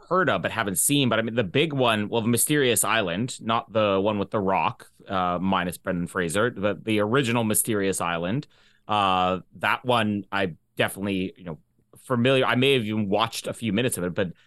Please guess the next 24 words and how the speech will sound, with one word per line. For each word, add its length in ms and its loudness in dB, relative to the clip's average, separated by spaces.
Zulu, 640 4
a 100 0
movie 240 2
he 80 2
made 140 4
just 180 -2
a 40 -6
few 140 -2
years 140 2
before 280 -2
this, 120 0
is, 80 -2
like, 200 0
a 80 2
massive 800 0
epic, 380 -4
like, 280 -6
like, 240 -8
huge, 640 2
huge 320 0
scale 420 2
epic 280 -4
movie. 440 2
And 160 0